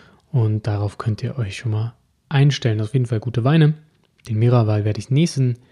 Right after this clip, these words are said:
nächste Woche im Podcast verkosten, da es dann um Rosé gehen wird. Also wenn ihr mehr über Rosé wissen wollt,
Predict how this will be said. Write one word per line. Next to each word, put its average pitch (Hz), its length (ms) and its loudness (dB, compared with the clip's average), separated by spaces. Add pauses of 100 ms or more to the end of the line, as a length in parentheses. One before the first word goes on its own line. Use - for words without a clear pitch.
(720)
nächste 175 260 2
Woche 170 220 2
im 127 120 4
Podcast 117 640 0
verkosten, 131 680 0
da 131 280 -2
es 139 160 -4
dann 131 320 0 (140)
um 165 260 4
Rosé 120 580 4 (280)
gehen 120 320 0
wird. 139 240 4
Also 113 200 -4
wenn 113 120 0
ihr 127 120 2
mehr 110 240 2
über 113 160 2
Rosé 104 400 0
wissen 110 300 -2
wollt, 151 340 -2